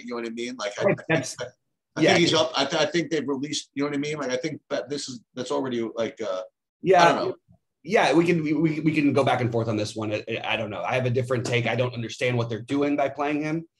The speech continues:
Speaker 2: Um, it doesn't make any sense to me. It's actually very illogical, but Washington does everything the wrong way. So it, why should I expect anything different? But I would say, I, I would bet you there's some news on this Washington team by the time that Locke hits. Sorry.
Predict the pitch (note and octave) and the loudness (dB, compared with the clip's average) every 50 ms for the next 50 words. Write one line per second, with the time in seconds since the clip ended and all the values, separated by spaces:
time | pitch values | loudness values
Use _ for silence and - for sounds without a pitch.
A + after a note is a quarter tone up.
0 | _ _ _ _ _ - A#2 A2 G#2 G2+ - F#2 F#2 F2+ F2 - - - A#2+ A#2 | _ _ _ _ _ -6 -4 -4 -4 -4 -6 -8 -10 -14 -16 -18 -12 -8 -6 -2
1 | A#2+ A#2 B2+ A#2 A2+ A2 G#2+ A2+ G#2 G2 - - - A#2 A#2+ B2+ A#2+ - - C#3 | -2 -2 -2 -2 -2 -4 -4 -4 -6 -8 -6 -4 -2 -2 -2 -2 -4 -2 0 0
2 | C#3+ D3 D3+ B2+ A#2+ - - G#2 G#2+ - - A2 G#2+ G#2+ G#2 G2 F#2 F#2+ A2 G#2+ | 2 2 2 0 -2 -2 -4 -4 -4 -4 -6 -6 -4 -4 -4 -6 -4 0 0 0
3 | G2+ G2+ G2+ F#2+ F#2 G#2 A#2+ A#2+ B2 B2 A#2+ D#3 D3 D#3+ D#3 - _ _ _ _ | 0 0 -2 -2 -2 -2 -2 -2 -2 -2 -2 -2 -4 -4 -6 -12 _ _ _ _
4 | _ _ _ _ - C3 A2+ G#2+ G#2 G2 G2 - - _ _ _ _ _ _ _ | _ _ _ _ 0 2 2 2 2 2 0 -2 -6 _ _ _ _ _ _ _
5 | _ - A#2+ A#2+ A#2+ A#2 A#2 B2 B2+ A#2+ A#2 A#2 A2 A#2 A2+ A2+ G#2+ A2+ A2+ A2 | _ -4 -2 0 0 0 0 0 0 0 0 0 0 0 0 0 0 0 0 0
6 | G#2 G#2+ G#2+ A#2 A2+ G#2+ A2 A2+ A#2 G#2+ G#2 - A2+ G#2 G2+ G2+ - _ - - | 0 -2 -2 -2 0 0 0 0 0 0 0 -2 -2 -4 -4 -4 -8 _ -20 -12
7 | - - C3 B2 - G#2+ G2 F#2+ - - G#2+ - G#2 F2+ F#2+ F2+ G2 G2 - G#2 | -8 -6 -6 -6 -4 -6 -6 -4 -4 -6 -4 -4 -4 -4 -4 -4 -4 -4 -4 -4
8 | F2 E2+ F#2+ A2 C3 D#3+ D#3 B2+ A#2 - C#3 B2+ A2+ A2 - - A#2+ C3+ - G#2 | -4 -2 0 2 4 4 4 4 4 4 4 4 4 2 0 0 -2 -2 -2 -2
9 | A2 B2 E3 F#3+ E3+ B2+ - C3+ C3+ - - A#2+ B2 A#2 A2 G#2 G2 - - A2+ | 0 2 4 4 4 4 4 2 2 2 2 0 -2 -2 -2 -4 -4 -4 -4 -2
10 | A2 G#2+ G#2 G#2 G2+ F#2 F#2 F2+ F#2+ F#2+ F#2 - G2 F#2+ G2 F#2+ - - F#2+ F2+ | -2 -2 -4 -4 -4 -6 -6 -8 -8 -10 -8 -6 -6 -4 -4 -6 -6 -10 -10 -10
11 | F2 G2 F#2+ F2+ F2 F2 F2 F2 F2 - F#2+ F2 E2+ E2+ E2+ E2 - F2 E2+ E2 | -8 -8 -8 -6 -6 -8 -8 -8 -8 -6 -6 -6 -6 -8 -12 -12 -8 -6 -6 -6
12 | - - - - _ - - - F2+ D2+ D#2 | -8 -10 -16 -20 _ -10 -6 -4 -4 -4 -4